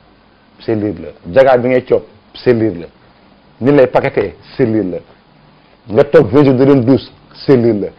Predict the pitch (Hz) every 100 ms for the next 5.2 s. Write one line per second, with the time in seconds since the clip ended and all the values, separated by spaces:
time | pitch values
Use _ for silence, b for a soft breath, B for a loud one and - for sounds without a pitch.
0 | b 208 123 120 135 127 131 123 113 123
1 | 113 - 113 117 117 110 - 143 143 123
2 | 151 156 165 131 - 123 123 151 151 147
3 | 139 135 - 147 127 120 120 110 117 113
4 | 139 110 104 104 110 107 113 104 - 92
5 | 107